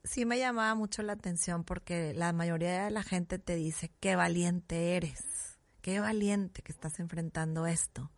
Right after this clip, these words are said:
Y la verdad, yo digo, pues, yo no me considero valiente porque es algo que yo no elegí. O sea, obviamente yo hubiera preferido no pasar por esto, o sea, no, no quisiera haber pasado por esto.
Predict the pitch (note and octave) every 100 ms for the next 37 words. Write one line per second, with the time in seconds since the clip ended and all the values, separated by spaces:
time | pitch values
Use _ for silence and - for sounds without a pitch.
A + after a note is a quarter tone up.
0 | - G#3 A3 G3 F3+ F#3 F#3 F#3+ G3+ G3
1 | G3 F#3+ F3+ F#3 - G3+ G3+ F3+ - F#3+
2 | F#3+ F#3+ G3+ - C4 B3 F#3+ G3 G#3+ G3
3 | F#3 F3+ - - E3+ E3+ E3 - F3+ D#3
4 | D3+ D3+ C#3 - F#3 E3 C#3 F3 E3 G3
5 | G3 A3 A3 A3 G#3 G#3 F#3+ G3 F#3 F3
6 | F3+ E3 F3 E3+ E3+ E3+ A#3 G#3+ A#3 -
7 | A#3+ A#3 - G3+ F#3+ G3+ A3 A3+ G#3+ -
8 | F#3+ G3 F#3+ F3 G#3+ B3 F#3+ E3 D#3 D#3+
9 | D3 - D3 C#3+ - E3